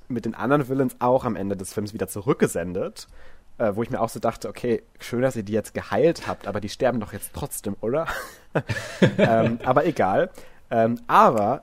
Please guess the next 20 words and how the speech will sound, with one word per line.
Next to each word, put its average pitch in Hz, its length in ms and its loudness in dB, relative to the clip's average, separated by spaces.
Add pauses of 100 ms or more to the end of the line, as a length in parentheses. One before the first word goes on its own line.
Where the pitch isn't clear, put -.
ein 117 240 -2
bisschen 160 520 -4
von 120 320 -4
Venoms 151 480 0
Black 123 480 -2 (600)
Symbiote 120 680 0 (100)
Goo 123 500 0
bleibt 107 340 2
auf 117 120 -2
dem 104 120 -14
Tisch - 300 -8
liegen 131 260 -2
und 110 140 -8
bewegt 110 480 -4
sich. - 360 -10
Das 92 160 -8
heißt, 113 260 0
es 107 80 -10
ist 113 140 -10
geteased, - 460 -6